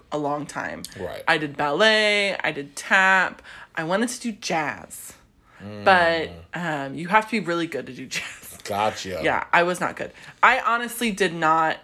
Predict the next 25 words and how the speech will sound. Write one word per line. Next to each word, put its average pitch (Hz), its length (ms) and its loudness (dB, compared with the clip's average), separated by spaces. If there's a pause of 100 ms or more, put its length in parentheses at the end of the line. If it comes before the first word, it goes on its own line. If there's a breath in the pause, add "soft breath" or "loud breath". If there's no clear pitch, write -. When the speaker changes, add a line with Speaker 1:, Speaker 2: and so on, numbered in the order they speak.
(320)
Speaker 1:
like, 190 140 4
after 208 280 4
a 208 120 4
while, 175 300 6
I 175 240 2
said, 165 220 -2
"I 151 160 -2
don't 147 140 -4
wanna 147 160 -8
do 139 120 -12
this 143 200 -12
anymore." 139 240 -10
I 185 140 2
think 233 160 0
I 240 60 6
was 220 120 2
the 196 80 0
first 180 320 0
one 156 460 -4
of 156 140 -4
my 147 140 -4
sisters 160 460 -8
to - 60 -16
be 143 80 -6
like, 104 280 -8